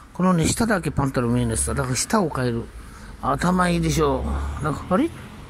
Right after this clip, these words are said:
佐川急便、狛江車やな。人生は、俺ね、イーロン・マスク抜いたら何しようかね。とか言うたでしょ。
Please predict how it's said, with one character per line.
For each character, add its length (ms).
佐 140
川 260
急 120
便、 120
狛 260
江 60
車 320
や 60
な。 260
人 220
生 280
は、 420
俺 220
ね、 160
イ 160
ー 40
ロ 100
ン・ 40
マ 120
ス 80
ク 100
抜 160
い 40
た 100
ら 100
何 260
し 120
よ 80
う 20
か 100
ね。 200
と 100
か 80
言 120
う 60
た 100
で 100
し 140
ょ。 60